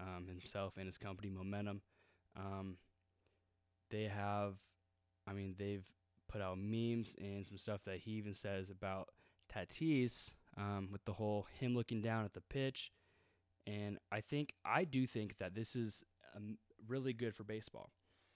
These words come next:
Uh, the reason being is that fans wanna see those storylines and those player feuds on the field, and it's, it makes the game, game more interesting. Um,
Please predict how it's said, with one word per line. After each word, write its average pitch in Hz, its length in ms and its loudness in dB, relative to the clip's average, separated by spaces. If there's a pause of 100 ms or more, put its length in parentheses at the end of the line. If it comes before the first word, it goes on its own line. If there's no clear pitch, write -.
(200)
Uh, 104 440 0 (500)
the 117 80 -6
reason 131 480 0 (120)
being 120 520 4 (360)
is 107 240 -2
that 110 380 0 (640)
fans 139 320 2
wanna 135 220 2
see 135 380 0
those 110 480 0 (120)
storylines 101 1000 0
and 101 380 -6 (420)
those 101 140 -8
player 135 380 2
feuds 110 380 2
on 101 120 -2
the 92 60 -4
field, 104 580 0 (260)
and 98 380 -4
it's, - 280 -4 (360)
it 113 80 -2
makes 147 180 2
the 143 80 0
game, 120 300 2
game 110 180 0
more 101 140 2
interesting. - 500 -8 (800)
Um, 107 400 -2